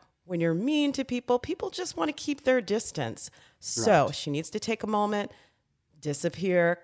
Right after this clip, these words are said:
Speaker 1: come off of social media. Social media is such a problem for celebrities.
Speaker 2: Mm.
Speaker 1: Take a moment, then come back,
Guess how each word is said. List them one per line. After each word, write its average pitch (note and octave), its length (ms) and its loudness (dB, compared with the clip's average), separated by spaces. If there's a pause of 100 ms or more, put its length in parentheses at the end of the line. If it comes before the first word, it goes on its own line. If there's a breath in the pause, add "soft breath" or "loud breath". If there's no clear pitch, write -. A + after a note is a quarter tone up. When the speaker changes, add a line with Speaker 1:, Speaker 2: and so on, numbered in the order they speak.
(160)
Speaker 1:
come D#3+ 280 -2
off F3+ 180 4
of G#3+ 80 0
social G#3+ 300 2
media. G3+ 280 2
Social E4 420 4
media A3+ 360 4
is F#3+ 120 0
such B3 560 2
a B3+ 80 -2
problem A3 480 6
for E3 160 2
celebrities. B2 760 -4 (100)
Speaker 2:
Mm. G#2 400 0
Speaker 1:
Take G#3+ 320 2
a A3+ 60 0
moment, D3+ 460 2 (440 soft breath)
then G3 180 0
come F#3 240 0
back, C#3+ 500 2